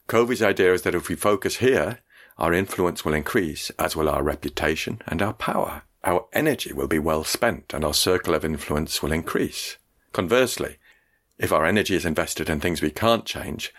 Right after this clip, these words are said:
our circle of influence will shrink. So we've got the circle of concern and the circle of influence. So let me distill that down into a takeaway.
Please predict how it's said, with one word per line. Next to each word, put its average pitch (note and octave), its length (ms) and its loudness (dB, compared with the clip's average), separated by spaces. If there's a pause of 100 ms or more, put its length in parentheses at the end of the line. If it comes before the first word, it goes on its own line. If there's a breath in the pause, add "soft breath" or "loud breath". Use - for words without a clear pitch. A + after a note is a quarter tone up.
(140 loud breath)
our D2+ 140 -2
circle E2+ 400 0
of D2+ 80 0
influence D#2+ 460 -2
will E2 100 0
shrink. - 720 -4 (240 soft breath)
So - 140 -2
we've F2 100 0
got - 140 -2
the - 80 -8
circle G2 400 0
of E2 100 -2
concern A2+ 680 0 (480)
and F#2 100 0
the E2+ 60 2
circle E2 420 2
of E2 80 -2
influence. - 840 -4 (360)
So - 140 0
let - 160 2
me C#3 100 2
distill A#2+ 420 2
that G#2+ 200 0
down G2 320 2
into G2 280 2
a F2+ 60 4
takeaway. - 640 0